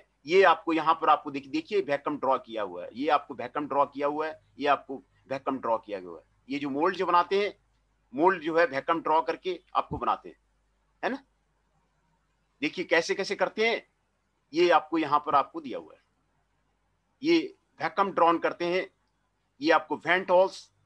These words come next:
to draw the plastic, और ये प्लास्टिक शीट आपको यहाँ पर आपको दिया हुआ है, है ना? ये प्लास्टिक शीट है, ये आपको पैटर्न,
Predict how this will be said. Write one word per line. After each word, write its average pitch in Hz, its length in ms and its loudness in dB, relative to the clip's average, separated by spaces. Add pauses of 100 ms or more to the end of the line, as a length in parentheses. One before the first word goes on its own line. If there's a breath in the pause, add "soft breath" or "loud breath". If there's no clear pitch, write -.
(580)
to 156 120 -2
draw 165 240 6
the 165 120 0
plastic, 156 440 0 (460)
और 156 160 0
ये 156 120 -2
प्लास्टिक 160 480 0
शीट - 280 -12 (140)
आपको 147 280 0
यहाँ 139 180 -2
पर - 160 -6
आपको 131 240 -4
दिया 120 180 -10
हुआ 71 160 -16
है, 71 60 -20 (1040)
है 170 80 -2
ना? 262 140 -14 (640)
ये 151 100 -2
प्लास्टिक 160 440 0
शीट 202 240 -8
है, 190 200 0 (1400)
ये 151 140 2
आपको 156 240 2
पैटर्न, 127 400 -2